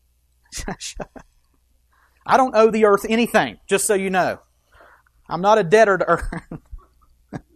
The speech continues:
So that is to say that all this talk of all these years that it's a small world after all is a bunch of malarkey. The earth is big. Anything that weighs six point six sextillion tons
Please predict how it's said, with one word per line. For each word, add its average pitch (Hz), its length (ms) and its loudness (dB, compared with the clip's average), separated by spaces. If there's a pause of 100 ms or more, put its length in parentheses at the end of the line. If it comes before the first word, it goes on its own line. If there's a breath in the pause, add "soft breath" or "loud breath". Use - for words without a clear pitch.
(2750 soft breath)
So - 140 -10
that 208 160 6
is 220 140 6
to 202 80 -4
say 175 260 2
that 160 100 2
all 185 160 6
this 247 140 0
talk 220 340 6
of 175 180 -2
all 196 220 6
these 240 240 0
years 196 300 2
that 175 100 0
it's 165 140 -4
a - 20 -10
small 180 320 0
world 175 180 2
after 165 300 0
all 147 120 2
is 127 60 -6
a 127 40 -10
bunch 127 280 -6
of 131 60 -10
malarkey. 104 480 -10
The 101 140 -12
earth 165 260 -2
is 120 220 -10
big. 196 720 -6 (680)
Anything 254 440 -2
that 214 140 4
weighs 208 420 2
six 254 320 -4
point 240 340 -4
six - 460 -2
sextillion 214 600 -2
tons 196 500 -2